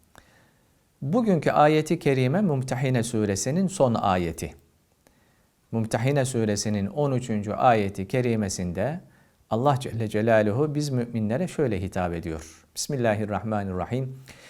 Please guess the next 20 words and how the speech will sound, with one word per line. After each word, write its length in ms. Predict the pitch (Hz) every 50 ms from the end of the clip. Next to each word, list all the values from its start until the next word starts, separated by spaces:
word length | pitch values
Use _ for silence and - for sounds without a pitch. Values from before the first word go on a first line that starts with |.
| - - - _ -
Ya 440 | 135 147 160 165 156 151 147 143 -
eyyühellezine 960 | 165 170 151 135 127 123 127 127 120 123 120 113 131 135 127 117 117 113 -
amenu 720 | 107 107 104 101 123 139 135 117 107 98 90 85 85 92
la 200 | 107 117 110 107
tetevellev 760 | - - 101 - 110 101 117 147 165 165 143 135 120 113 107
kavmen 420 | - - 147 143 135 123 117 110 104
gaziballahu 840 | 98 104 110 110 113 104 101 101 104 101 110 123 127 110 104 101
aleyhim 640 | 92 95 95 104 113 120 120 120 147 175 185 180 - - - - _ _
kad 140 | 120 113 117
yeisu 580 | 127 160 160 - 127 117 - - 123 113 107
minel 500 | 101 104 101 98 98 98 - - 98 95
ahireti 600 | 95 - - 180 170 151 143 139 - 170 190 190
kema 340 | - - 113 110 107 104 98
yeisel 560 | 98 113 139 147 - 110 - - 98 90 92
kuffaru 560 | - - 98 - - - 143 127 110 101 95 90
min 160 | 90 87 87 -
ashabil 520 | 90 - - - - 139 113 117 156 170
kubur. 460 | 160 - - 101 - 101 - 80 78 - - - - _ _
Sadakallahul 720 | - - - 127 104 90 - 87 90 90 85 90 95 87
azim. 340 | 85 87 85 92 85 80